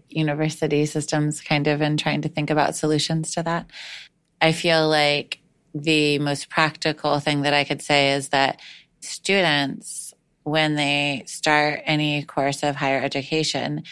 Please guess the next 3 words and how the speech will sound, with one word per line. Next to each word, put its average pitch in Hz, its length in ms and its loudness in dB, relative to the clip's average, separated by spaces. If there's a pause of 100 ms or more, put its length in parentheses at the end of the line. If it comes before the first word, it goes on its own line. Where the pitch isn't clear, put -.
(260)
should 147 880 0 (260)
find 160 720 2 (140)
professors 175 920 -2